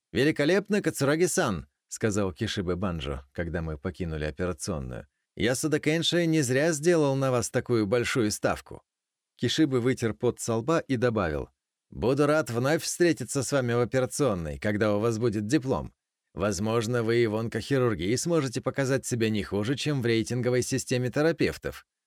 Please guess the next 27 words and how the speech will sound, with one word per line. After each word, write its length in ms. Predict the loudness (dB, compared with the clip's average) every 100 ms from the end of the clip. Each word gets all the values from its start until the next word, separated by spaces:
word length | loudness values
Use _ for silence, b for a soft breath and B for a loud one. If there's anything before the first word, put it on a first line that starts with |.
| _ _ _ -6
«Благодарю, 640 | 0 2 2 2 2 2
Кишибе-сан», 760 | -2 -2 -2 -2 -4 -4 -6 -12 _ _
поклонился 640 | -8 -4 -4 -4 -6 -4
я. 240 | -4 -4 -8 _ _ _ _ _ _ _ _ _
Уставшие 560 | -2 0 0 0 2 2
хирурги 640 | 2 0 2 0 0 -2 -2
разошлись 640 | -2 0 0 0 -2 -4
по 180 | -2 -2
ординаторским 760 | -2 -2 -4 -4 -6 -8 -8 -8
своих 400 | -4 -2 -2 -4
отделений, 720 | -6 -2 -2 -2 -4 -8 -12 _ _ _ _
а 140 | -2
я 160 | 0 -2
взглянул 480 | 0 2 2 2
на 120 | 0 -2
часы 360 | -4 -2 -2
и 160 | -2 0
осознал, 560 | 0 0 -2 -2 -4 -4
что 240 | -2 -2
времени 400 | 0 0 0 -4
прошло 480 | -2 -4 -2 -4 -2
куда 300 | -4 -2 -2
больше, 480 | 0 -2 -2 -6 -6
чем 240 | -6 -4
мне 180 | -4 -4
казалось 560 | -4 -4 -2 -2 -4
изначально. 720 | -6 -6 -6 -6 -6 -6 -10